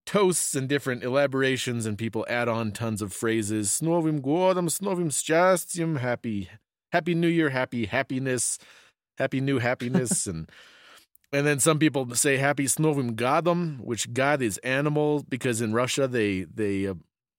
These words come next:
Speaker 1: follow the, the Asian calendar of the, the different animals that go along with every year. So some
Speaker 2: Okay,
Speaker 1: people will
Speaker 2: so hap-,
Speaker 1: say
Speaker 2: happy new, happy new animal. Is that what that kinda goes
Speaker 1: Yeah.
Speaker 2: to?
Speaker 1: Yeah, happy new
Speaker 2: Okay.
Speaker 1: beast.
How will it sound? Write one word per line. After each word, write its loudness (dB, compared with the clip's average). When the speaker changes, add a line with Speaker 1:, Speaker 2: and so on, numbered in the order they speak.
Speaker 1:
follow 2
the, -2
the -4
Asian 0
calendar 0
of -6
the, -18
the -8
different -6
animals -4
that -6
go -4
along -2
with -4
every -2
year. -4
So -6
some -2
Speaker 2:
Okay, -2
Speaker 1:
people 2
will 2
Speaker 2:
so 0
hap-, 2
Speaker 1:
say -2
Speaker 2:
happy -4
new, 0
happy -8
new -4
animal. -4
Is -8
that -4
what -12
that -4
kinda -12
goes -2
Speaker 1:
Yeah. 0
Speaker 2:
to? -8
Speaker 1:
Yeah, 2
happy -2
new 0
Speaker 2:
Okay. 0
Speaker 1:
beast. -4